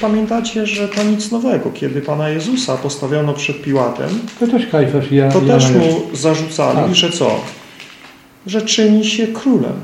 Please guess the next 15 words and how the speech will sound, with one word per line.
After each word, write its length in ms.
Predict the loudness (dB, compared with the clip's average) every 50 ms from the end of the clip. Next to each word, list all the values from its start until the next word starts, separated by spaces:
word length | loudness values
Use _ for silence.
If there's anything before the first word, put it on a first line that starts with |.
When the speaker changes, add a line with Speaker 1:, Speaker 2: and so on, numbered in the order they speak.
| -12 -6
Speaker 2:
Tak. 320 | 0 2 2 2 0 -6 -12 -16 -16 -14 -8
Speaker 1:
Że 160 | -4 -2 -2
sprzeciwia 760 | -2 -2 -2 0 0 0 2 2 0 0 2 2 2 2 2
się 240 | 0 0 -2 -2 -2
cesarzowi. 560 | -2 -6 -6 -6 -4 -4 -2 2 2 4 4
Speaker 2:
Porządkowi 380 | 4 2 4 4 6 6 6
po-, 200 | 4 6 4 4
Speaker 1:
Że, 240 | 4 6 6 6 4 4
Speaker 2:
porządkowi 440 | 4 2 2 2 2 4 4 4 4
Speaker 1:
że, 140 | 6 4 4
Speaker 2:
prawnemu, 360 | 6 6 6 4 4 2 0
tak. 180 | -2 -4 -4 -6 -8 -12 -16 -16 -16 -16 -16 -16 -18 -18 -18 -16 -16 -14 -14 -14 -14 -14 -12 -12 -10 -10 -10
Speaker 1:
y, 20 | -10
powoduje 720 | -8 -6 -6 -2 0 0 0 2 2 2 2 4 4 2 4
jakiś 680 | 2 2 0 -2 -4 -6 -4 -4 -4 -4 -6 -8 -10